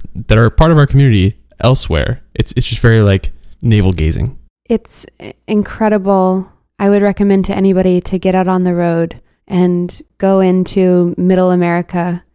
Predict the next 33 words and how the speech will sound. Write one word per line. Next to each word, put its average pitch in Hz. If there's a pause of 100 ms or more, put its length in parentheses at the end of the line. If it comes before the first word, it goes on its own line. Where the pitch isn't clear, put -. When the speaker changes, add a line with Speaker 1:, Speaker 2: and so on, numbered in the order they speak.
(140)
Speaker 2:
and, 180
um, 175 (300)
drop 190
into 190
a 185
church 175
on 185
a 180
Sunday, 180 (400)
drop 190
into 190
a 185
synagogue, 180 (140)
if, 185
especially 196
if 185
you 190
don't 180
normally 180
attend 180
synagogues. 175 (220)
Go 214
to 214
different 208
types -
of 180 (120)
faith 196 (140)
meetings, 190 (640)
meet 208
people 208
of 185
different 190
ages. 185